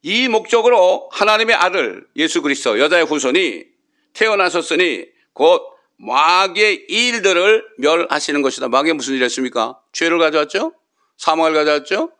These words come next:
저주를 가져왔죠? 지금 모든 전쟁과 모든 이런 것들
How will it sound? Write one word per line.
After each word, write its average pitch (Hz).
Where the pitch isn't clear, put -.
저주를 156
가져왔죠? 151
지금 156
모든 151
전쟁과 151
모든 143
이런 143
것들 180